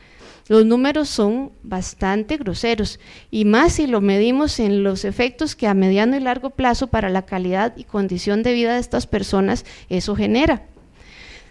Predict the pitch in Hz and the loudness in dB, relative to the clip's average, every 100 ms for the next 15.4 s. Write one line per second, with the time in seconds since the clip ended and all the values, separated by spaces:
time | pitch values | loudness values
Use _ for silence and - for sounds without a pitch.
0 | - 247 262 302 349 - 302 247 220 208 | 0 2 4 4 4 2 0 2 0 0
1 | 202 202 202 202 285 285 311 277 240 233 | 0 0 -2 0 4 8 8 6 4 2
2 | 233 262 277 277 285 277 277 247 240 233 | 2 4 4 2 2 0 2 4 6 4
3 | 226 233 233 233 - 254 254 - - 240 | 0 -4 -6 -8 -2 0 0 -6 -8 -8
4 | 226 208 233 233 - - - - 214 269 | -6 -2 0 0 -4 -14 -18 -10 4 8
5 | 254 247 - 233 247 - - - 269 254 | 8 4 -2 0 -2 -6 -12 -2 4 6
6 | 247 254 - - - - 220 277 294 - | 6 4 0 -8 -20 -16 -2 2 2 4
7 | 320 247 254 240 233 233 226 196 - - | 0 4 6 6 6 2 -2 -6 -6 -12
8 | - 247 240 220 214 226 233 240 233 208 | -2 0 2 0 0 2 2 2 0 -6
9 | - 233 208 220 208 226 247 294 277 - | -6 -8 -6 -8 -2 0 2 2 0 -2
10 | 254 - 277 254 254 269 262 254 247 202 | -2 2 2 4 2 0 0 -2 -2 -2
11 | 190 175 - 269 320 339 285 233 247 269 | -2 -2 4 6 6 4 4 4 4 2
12 | 302 302 240 196 190 269 277 302 262 208 | 0 0 0 0 -2 -6 -4 -2 0 2
13 | 208 254 - 277 269 - 262 254 226 202 | 0 0 -2 -2 -2 0 0 2 2 2
14 | 185 185 180 190 196 202 262 277 240 240 | 2 -2 -4 -6 -8 -2 0 2 2 0
15 | 214 180 180 | -2 -2 -4